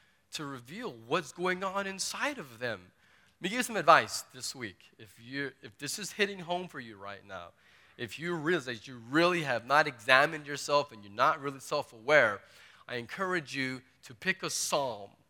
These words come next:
I don't know, start with Psalm thirty. I love that psalm.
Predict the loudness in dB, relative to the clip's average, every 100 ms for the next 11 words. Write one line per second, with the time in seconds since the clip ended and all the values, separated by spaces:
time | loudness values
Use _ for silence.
0 | -12 -8 -8 -8 -12 -12 -16 -4 2 2
1 | 0 0 4 4 2 4 4 4 -4 -6
2 | -6 -8 -10 -14 -16